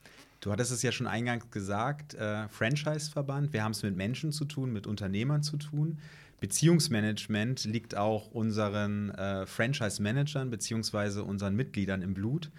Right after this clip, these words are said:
Die müssen auch, äh, mit ihren Partnern, äh, mit ihren Franchise-Nehmern um Akzeptanz ringen, um den Kompromiss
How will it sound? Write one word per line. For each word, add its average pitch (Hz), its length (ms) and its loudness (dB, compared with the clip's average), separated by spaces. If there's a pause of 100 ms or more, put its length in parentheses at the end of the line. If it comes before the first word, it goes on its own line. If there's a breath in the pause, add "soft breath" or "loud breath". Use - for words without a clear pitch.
(460 loud breath)
Die 120 60 2
müssen 147 260 4
auch, 143 500 2
äh, 110 240 2
mit 123 180 0
ihren 113 240 0
Partnern, 139 800 2
äh, 110 120 -2
mit 113 180 0
ihren 110 180 -2
Franchise-Nehmern 117 1080 -2
um 110 440 0
Akzeptanz 135 800 -2
ringen, 151 520 0
um 113 160 0
den 107 160 0
Kompromiss 117 720 0